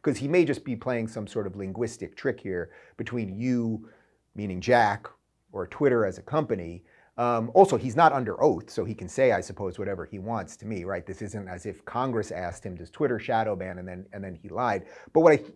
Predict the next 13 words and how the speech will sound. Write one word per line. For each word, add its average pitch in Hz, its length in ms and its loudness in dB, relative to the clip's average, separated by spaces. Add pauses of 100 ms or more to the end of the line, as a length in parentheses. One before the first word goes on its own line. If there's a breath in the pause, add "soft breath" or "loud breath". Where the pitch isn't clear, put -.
(180)
the 143 80 -6
reason, 180 320 0
I'm 147 80 0
not 170 120 2
trying 185 140 -2
to 151 60 0
make 143 140 2
this 123 120 -4
about 104 240 -2
me. 113 200 -4 (160)
The 127 80 -6
reason 156 300 0
I 120 260 0